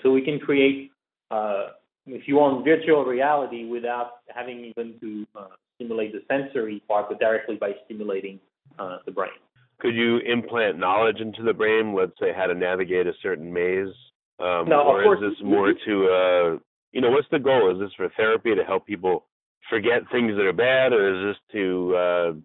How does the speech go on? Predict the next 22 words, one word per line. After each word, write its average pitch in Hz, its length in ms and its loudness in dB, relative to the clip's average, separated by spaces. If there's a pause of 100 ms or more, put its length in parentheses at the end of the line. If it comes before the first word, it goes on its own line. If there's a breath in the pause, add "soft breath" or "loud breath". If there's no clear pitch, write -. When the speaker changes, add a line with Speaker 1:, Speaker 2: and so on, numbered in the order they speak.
(380)
Speaker 2:
you 104 80 -4
know, 90 360 2
stop 104 220 0
them 104 140 -2
from 95 120 -10
having 95 260 2
obsessive 98 500 -4
compulsive 110 520 -2
disorder? 110 420 2
I 101 40 0
mean, 101 140 2
what's 117 200 0
the 123 60 -2
whole 110 180 2
goal 101 300 2
of 87 60 -2
this 87 180 -4 (260)
research? 92 340 -6 (520)
Speaker 1:
So 185 240 6
th-, 185 180 -12
these, 214 280 -8
this, 226 180 -2